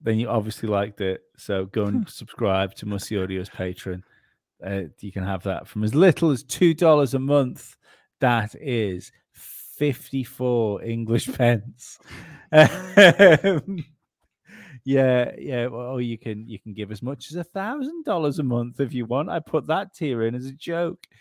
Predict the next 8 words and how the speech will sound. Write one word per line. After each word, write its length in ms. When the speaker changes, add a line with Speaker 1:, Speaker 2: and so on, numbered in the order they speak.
Speaker 1:
Um, 640
so 180
yeah, 260
just 160
give 160
what 80
you 80
can. 360